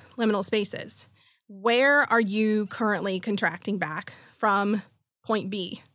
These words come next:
Where are you currently self-sabotaging so that you never get to point B and you stay stuck and uncomfortable for no good reason in this liminal space? Where can you really surrender in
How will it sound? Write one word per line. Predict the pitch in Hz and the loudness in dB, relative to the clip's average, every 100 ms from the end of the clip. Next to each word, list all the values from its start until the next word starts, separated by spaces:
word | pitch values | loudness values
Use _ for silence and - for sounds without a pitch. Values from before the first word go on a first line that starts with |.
| _ _ _ _ _ | _ _ _ _ _
Where | 226 247 | 2 4
are | 269 | 6
you | 269 262 | 4 2
currently | 233 - 277 285 - 226 214 220 | 0 2 4 4 4 4 4 4
self-sabotaging | 226 226 220 240 240 247 233 196 190 208 208 | 2 2 2 2 4 2 2 0 2 0 0
so | 220 | 0
that | 214 214 | 0 4
you | 226 | 4
never | 220 220 233 | 6 4 2
get | 202 226 233 - | 2 0 0 -2
to | 233 | -4
point | - 196 185 | -2 -4 -4
B | 196 185 190 - _ _ - | -4 -2 -4 -4 _ _ -2
and | 214 | 2
you | 214 | 2
stay | 214 240 233 | 2 2 2
stuck | 226 - 202 208 | 0 0 0 0
and | 208 - | -4 -2
uncomfortable | 208 202 247 247 220 196 196 | -4 0 0 2 0 0 0
for | - 226 | 2 2
no | 220 214 208 | 4 4 4
good | 196 180 | 2 2
reason | 330 262 190 180 190 - _ _ _ - | 2 2 2 0 -2 -4 _ _ _ 0
in | 254 220 | 4 4
this | 196 185 | 2 -2
liminal | 175 117 - | -4 -4 -8
space? | - - - - - - _ _ _ _ _ | -6 -8 -8 -10 -14 -20 _ _ _ _ _
Where | 220 254 320 | 2 4 4
can | 330 | 6
you | 320 | 6
really | 294 285 262 | 6 6 4
surrender | - - 240 208 220 240 233 214 - | 2 4 4 4 4 6 6 4 4
in | 233 330 220 208 233 | 2 4 4 4 2